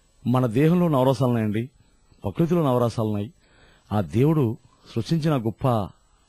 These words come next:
ఇదండి. మరి వాటిని మనం బేస్ చేసుకొని, అంటే మన జీవితంలో ఒక ఘట్టం విషాదం, మనకి బాధ కలిగినప్పుడు మనం బ-, ఏడుస్తాం, బాధపడతాం.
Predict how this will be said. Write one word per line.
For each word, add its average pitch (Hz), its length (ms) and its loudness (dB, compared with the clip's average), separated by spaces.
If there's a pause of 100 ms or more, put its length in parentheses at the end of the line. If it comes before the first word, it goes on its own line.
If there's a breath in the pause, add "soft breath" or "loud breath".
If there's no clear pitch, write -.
(280)
ఇదండి. 113 420 -2 (640 soft breath)
మరి 135 360 2 (160)
వాటిని 165 520 0
మనం 131 420 0 (160)
బేస్ 131 300 -2
చేసుకొని, 110 400 -4 (200)
అంటే 135 320 0
మన 120 220 -2
జీవితంలో 151 640 0 (300)
ఒక 107 120 -4
ఘట్టం 104 420 -4 (720 soft breath)
విషాదం, 120 480 -2 (760 soft breath)
మనకి 110 200 2
బాధ 104 260 0
కలిగినప్పుడు 139 380 0
మనం 117 260 -2
బ-, 110 100 -4
ఏడుస్తాం, 123 480 -2
బాధపడతాం. 113 600 -2